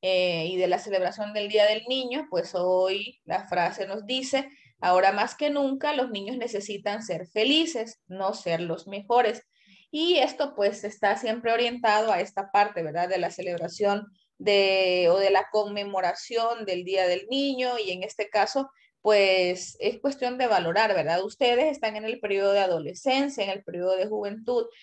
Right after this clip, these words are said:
a medida que pasa el tiempo se van volviendo más grandes, se están haciendo mayores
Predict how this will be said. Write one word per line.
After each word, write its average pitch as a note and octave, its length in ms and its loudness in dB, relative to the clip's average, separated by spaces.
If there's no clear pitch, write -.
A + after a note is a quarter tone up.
a F#3 100 -2
medida F#3+ 360 2
que G3+ 80 0
pasa A3 260 -4
el G#3+ 120 -4
tiempo G#3 360 -4
se G#3+ 160 -2
van F3+ 200 -2
volviendo F#3+ 500 0
más F3+ 260 -4
grandes, A3 540 4
se - 60 -20
están F3 240 -12
haciendo E3+ 420 -8
mayores A3+ 640 2